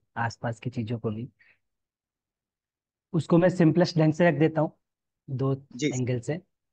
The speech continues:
Speaker 1: <clears throat>
Speaker 2: जी।
Speaker 1: तो हम सबको हो सकता है ध्यान जाए चीजों पर।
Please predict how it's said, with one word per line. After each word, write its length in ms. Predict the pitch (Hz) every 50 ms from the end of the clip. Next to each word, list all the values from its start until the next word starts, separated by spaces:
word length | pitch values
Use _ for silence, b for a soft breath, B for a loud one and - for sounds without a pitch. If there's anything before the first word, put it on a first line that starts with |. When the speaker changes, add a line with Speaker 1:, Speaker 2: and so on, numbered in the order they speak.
| _ -
Speaker 1:
<clears throat> 20 | -
Speaker 2:
जी। 560 | 160 165 139 - - _ _ - 139 123 120
Speaker 1:
तो 320 | - _ _ _ - -
हम 120 | 127 127 127
सबको 340 | - - 131 _ _ - 131
हो 80 | 127 120
सकता 300 | - 127 - _ - 123
है 140 | 120 113 - 127
ध्यान 260 | 110 110 110 110 117
जाए 180 | 107 107 110 110
चीजों 260 | - - 101 110 107
पर। 180 | 101 - - 139